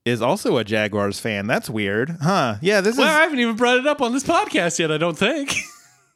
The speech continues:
Speaker 2: <laughs>
Speaker 1: Anyways.
Speaker 2: But now it's been, I am a Jacksonville Jaguars fan indeed.
Speaker 1: Britta says that she is very glad that Jeff is no longer trying to hit on her.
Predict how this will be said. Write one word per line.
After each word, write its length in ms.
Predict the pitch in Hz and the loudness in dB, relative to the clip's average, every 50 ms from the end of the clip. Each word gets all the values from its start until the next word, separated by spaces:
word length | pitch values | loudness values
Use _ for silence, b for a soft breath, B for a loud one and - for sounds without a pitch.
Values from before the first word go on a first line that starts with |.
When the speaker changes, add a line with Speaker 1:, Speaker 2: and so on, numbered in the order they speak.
| _ _ _ _ _ | _ _ _ _ _
Speaker 2:
<laughs> 880 | _ _ _ _ _ _ _ _ _ _ _ _ _ _ _ _ - - | _ _ _ _ _ _ _ _ _ _ _ _ _ _ _ _ -4 0
Speaker 1:
Anyways. 400 | 220 226 240 196 170 156 147 147 | 2 4 4 4 4 6 4 4
Speaker 2:
But 140 | 170 175 | 4 4
now 260 | 208 247 311 349 370 381 | 4 4 4 2 2 0
it's 160 | 370 - - | -4 -6 -4
been, 420 | - 262 254 285 285 262 269 226 - | -2 0 0 0 0 -2 -4 -4 -2
I 160 | 170 214 277 311 | 0 2 2 2
am 160 | 294 254 233 | 0 -2 -4
a 60 | 214 | -4
Jacksonville 460 | 175 208 262 302 339 240 240 254 294 | -2 -2 -2 -2 -2 -4 -4 -4 -4
Jaguars 500 | 269 196 202 233 226 220 226 226 233 - | -2 -2 -2 -2 0 -2 -2 -2 -4 -4
fan 260 | - - 151 160 160 | -4 -2 -2 -2 -2
indeed. 440 | 156 156 160 127 98 95 101 110 120 _ _ _ _ _ _ _ _ _ _ _ _ - | -2 -4 -6 -6 -10 -14 -16 -20 -20 _ _ _ _ _ _ _ _ _ _ _ _ 0
Speaker 1:
Britta 680 | - 165 160 151 147 139 131 127 123 120 113 - - - _ - | 2 2 4 4 4 4 4 4 2 2 2 0 -2 -6 _ -10
says 380 | - - 135 120 110 107 98 | -4 0 0 2 2 0 0
that 160 | 104 110 95 | 0 -2 -2
she 160 | - - 117 107 | -2 -2 -2 -2
is 100 | 107 101 | 0 0
very 220 | 110 110 107 107 | 0 0 0 0
glad 280 | 104 110 107 107 101 95 | 0 0 0 0 -2 -2
that 100 | 104 110 | -4 0
Jeff 240 | 117 151 151 139 | 0 0 0 0
is 100 | 151 147 | -2 -2
no 160 | 165 196 214 220 | 0 2 2 2
longer 300 | 202 180 170 151 139 127 | 2 2 2 2 2 2
trying 260 | - - 117 113 107 | 2 0 0 -2 -2
to 60 | 101 | -4
hit 160 | 95 113 101 | -4 -2 0
on 180 | 101 98 98 95 | 0 0 -2 -2
her. 360 | 104 104 101 98 98 101 104 | -2 -2 -2 -2 -2 -4 -8